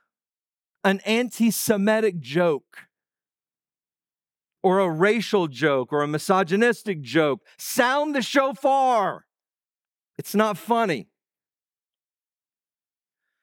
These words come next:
When someone's hurting,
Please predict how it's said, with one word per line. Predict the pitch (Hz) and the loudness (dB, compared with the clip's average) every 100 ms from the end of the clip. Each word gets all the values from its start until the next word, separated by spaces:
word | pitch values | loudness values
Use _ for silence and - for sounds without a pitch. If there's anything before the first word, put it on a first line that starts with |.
| _ _ _ _ _ _ _ _ _ _ _ _ _ | _ _ _ _ _ _ _ _ _ _ _ _ _
When | 185 208 | 0 0
someone's | 170 247 254 262 254 175 | 0 0 2 2 0 -2
hurting, | 160 220 254 277 240 170 117 | -2 2 2 2 0 -2 -6